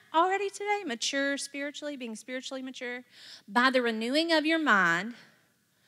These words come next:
focusing on godly values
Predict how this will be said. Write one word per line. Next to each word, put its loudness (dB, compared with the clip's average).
focusing 0
on -8
godly 2
values 2